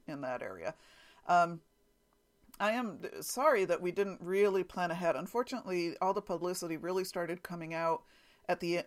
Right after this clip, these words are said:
end of May when both my husband and I were just going great guns,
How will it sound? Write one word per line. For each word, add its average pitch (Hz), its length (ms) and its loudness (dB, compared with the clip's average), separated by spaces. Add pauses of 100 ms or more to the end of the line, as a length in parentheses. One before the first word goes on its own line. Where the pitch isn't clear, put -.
end 180 180 0
of 170 140 -2
May 175 300 0
when 160 200 -4
both 175 260 2
my 170 120 -4
husband 165 320 -6
and 160 100 -4
I 156 80 -2
were 151 120 -6
just 156 220 -6
going 156 460 -4 (160)
great 160 220 0
guns, 160 340 -4